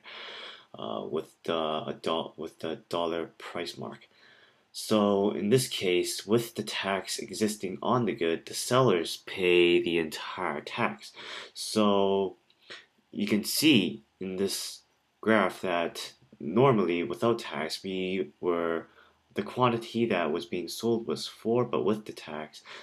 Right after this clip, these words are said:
the quantity actually decreased and sellers paid the entire tax. Uh, the idea behind this is that the buyers can substitute goods. So the sellers pay the entire tax.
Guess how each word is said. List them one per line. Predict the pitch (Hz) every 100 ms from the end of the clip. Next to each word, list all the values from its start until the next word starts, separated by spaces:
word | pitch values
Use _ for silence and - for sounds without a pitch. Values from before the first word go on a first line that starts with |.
| -
the | -
quantity | - 104 104 - 104
actually | 92 - 82 82
decreased | 85 90 - - 90 -
and | 80 76
sellers | - 85 80 -
paid | - 80 80 - -
the | 78
entire | 73 - 80 78
tax. | - - 131 139 - - - - - - - - -
Uh, | 53
the | 55 65
idea | 78 101 107
behind | 104 101 98 95 95
this | 147 151 -
is | 95 101 92 -
that | 92 92 90
the | 87
buyers | - 98 98 101
can | - 90 87
substitute | - 101 - - 110
goods. | 110 143 113 - - _ _ _ _ _ _ _ _ -
So | - 101 92 92
the | 101
sellers | - 113 110 110 107 107
pay | - - 107 107 107 104
the | 95
entire | 90 82 90 90
tax. | 90 - 104 107 107 -